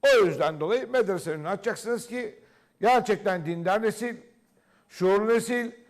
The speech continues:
örnek nesil, kaliteli nesil, dünyaya ışık tutabilecek bir gençlik ne olacak?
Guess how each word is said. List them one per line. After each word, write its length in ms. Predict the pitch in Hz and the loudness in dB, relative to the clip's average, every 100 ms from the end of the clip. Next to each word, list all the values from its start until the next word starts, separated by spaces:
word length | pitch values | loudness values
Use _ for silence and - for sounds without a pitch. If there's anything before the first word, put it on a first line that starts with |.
| _ _ - | _ _ 0
örnek 400 | 175 196 226 226 | 2 2 -2 -2
nesil, 440 | 226 240 240 233 - _ _ | -2 0 -2 -2 -10 _ _
kaliteli 480 | 170 220 247 240 233 | -2 0 0 -2 -2
nesil, 440 | 233 226 240 240 - _ _ _ _ - | -4 -2 -2 -4 -10 _ _ _ _ -4
dünyaya 640 | 190 233 247 254 269 262 | -2 2 4 6 6 4
ışık 360 | 254 - 320 - | -2 -2 -4 -6
tutabilecek 720 | - 240 226 220 175 254 180 | 0 2 4 2 0 -2 2
bir 140 | 226 | 0
gençlik 680 | 185 208 196 - 180 - - _ - | 2 2 2 -4 -10 -12 -20 _ -12
ne 60 | 160 | -4
olacak? 500 | 180 165 226 226 | -2 0 -2 -6